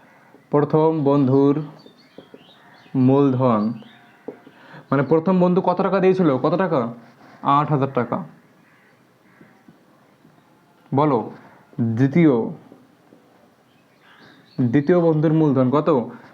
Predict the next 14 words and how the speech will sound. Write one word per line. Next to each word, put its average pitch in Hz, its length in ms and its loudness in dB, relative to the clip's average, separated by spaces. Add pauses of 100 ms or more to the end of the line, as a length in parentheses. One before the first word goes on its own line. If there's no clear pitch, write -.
(140)
কত 156 140 0
টাকা? 165 360 -2 (400)
দশ 135 480 0
হাজার 131 280 0
টাকা। 120 300 -8 (1900)
তৃতীয়, 151 480 0 (2000)
তৃতীয় 160 280 0
বন্ধুর 160 340 2
মূলধন 139 500 2
কত 156 100 0
টাকা? 156 340 0 (500)
বারো 135 240 0
হাজার 147 280 -2
টাকা। - 240 -6